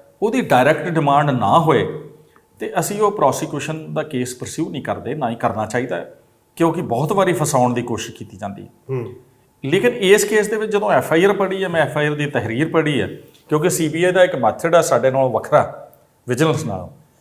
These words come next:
Speaker 1: ਕਿ ਉਹਨਾਂ ਕੋਲ ਜਦੋਂ ਕੰਪਲੇਂਟ ਆਉਂਦੀ, ਉਹਦੀ ਵੈਰੀਫਿਕੇਸ਼ਨ ਕਰਦੇ।
Speaker 2: ਵੈਰੀਫਿਕੇਸ਼ਨ।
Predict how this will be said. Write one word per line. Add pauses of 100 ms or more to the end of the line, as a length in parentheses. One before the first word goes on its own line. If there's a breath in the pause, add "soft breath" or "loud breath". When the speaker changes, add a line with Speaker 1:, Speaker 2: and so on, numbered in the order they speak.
(180)
Speaker 1:
ਕਿ
ਉਹਨਾਂ
ਕੋਲ
ਜਦੋਂ
ਕੰਪਲੇਂਟ
ਆਉਂਦੀ,
ਉਹਦੀ
ਵੈਰੀਫਿਕੇਸ਼ਨ
ਕਰਦੇ।
Speaker 2:
ਵੈਰੀਫਿਕੇਸ਼ਨ।